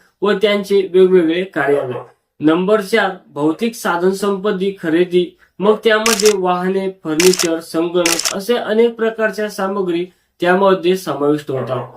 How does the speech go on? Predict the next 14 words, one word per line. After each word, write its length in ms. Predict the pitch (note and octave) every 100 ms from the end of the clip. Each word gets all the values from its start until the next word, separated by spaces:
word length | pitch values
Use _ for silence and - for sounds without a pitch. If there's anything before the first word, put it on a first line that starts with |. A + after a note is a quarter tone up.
| - _ _
नवीन 380 | D3+ D#3+ G#3+ A#3+
जिल्ह्याच्या 500 | A#3+ A#3 A3+ A3+ A3
निर्मितीमुळे 800 | A3 G3+ G3+ G3+ G#3+ G#3+ F#3+ F3+
प्रशासन 720 | F3+ - F3+ F3+ G#3 G3+ A3+
अधिक 420 | - F3 F3 G3
सुलभ 380 | - - F#3+ G3
होईल 320 | F3+ G3+ F3+ F3+ _ _ -
अशी 320 | F3+ F#3 A3+
अपेक्षा 540 | F#3+ G#3 G#3+ - F#3+
सरकारची 600 | F#3+ F3 E3 - G3 F#3
आहे 300 | F#3+ F#3 F3+ F3+ _ _ -
आणि 220 | D#3+ G3 F#3+
तसेच 460 | F#3+ F#3+ G3 F3 -
स्थानिक 440 | - D#3+ G#3 A3+